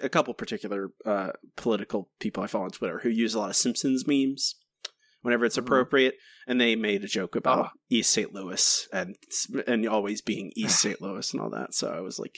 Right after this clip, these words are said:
Speaker 1: uh, "It must be East Saint Louis."
Speaker 2: So I get screwed by someone making a joke on Twitter. Thanks, Simpsons Twitter.
Speaker 1: To be fair,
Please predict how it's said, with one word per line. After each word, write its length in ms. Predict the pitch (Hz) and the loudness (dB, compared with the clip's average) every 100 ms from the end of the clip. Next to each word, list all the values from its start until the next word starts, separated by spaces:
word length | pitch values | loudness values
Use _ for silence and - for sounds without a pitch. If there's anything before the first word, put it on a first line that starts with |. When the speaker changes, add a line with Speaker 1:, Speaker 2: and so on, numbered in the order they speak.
| - | -16
Speaker 1:
uh, 100 | - | -16
"It 80 | - - | -16 -14
must 200 | - - | -12 -12
be 60 | |
East 220 | - - - | -8 -4 -4
Saint 180 | - | -6
Louis." 280 | - - - | -8 -4 -2
Speaker 2:
So 140 | 123 110 | 2 4
I 120 | 107 | 4
get 160 | 117 | 0
screwed 420 | - - 143 135 113 | -2 -4 2 4 4
by 80 | 110 | 4
someone 200 | 117 110 | 2 2
making 180 | 107 | 4
a 60 | 110 | 4
joke 200 | 107 110 | 4 4
on 140 | 113 | 2
Twitter. 340 | 104 120 107 95 - - - | 2 2 4 2 -6 -20 -2
Thanks, 360 | 156 147 147 - | 2 2 0 -4
Simpsons 380 | 127 - 117 | -4 -4 -10
Twitter. 280 | - 117 107 | -2 0 4
Speaker 1:
To 80 | 190 | 4
be 140 | 202 | 2
fair, 440 | 185 208 190 156 | 4 6 8 6